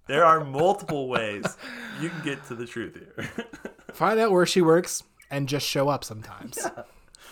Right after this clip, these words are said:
Speaker 1: You know you're gonna be able to see her once a week, but can you bump up those numbers?
Speaker 2: To
Speaker 1: It's just
Speaker 2: four,
Speaker 1: not
Speaker 2: five, six <laughs> times a week? <laughs> Become her coworker. <laughs>
Speaker 1: Foolproof p-,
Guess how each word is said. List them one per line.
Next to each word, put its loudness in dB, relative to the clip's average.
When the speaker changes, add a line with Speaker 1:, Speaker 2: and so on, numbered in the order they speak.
Speaker 1:
You -6
know 6
you're -4
gonna 0
be 0
able 4
to -2
see -8
her 0
once -2
a -6
week, -10
but -10
can -10
you -8
bump -2
up -2
those -6
numbers? -8
Speaker 2:
To 2
Speaker 1:
It's -2
just -8
Speaker 2:
four, 8
Speaker 1:
not -4
Speaker 2:
five, -2
six -2
<laughs> -
times 0
a 2
week? -2
<laughs> -16
Become 4
her 6
coworker. 2
<laughs> -14
Speaker 1:
Foolproof 2
p-, -2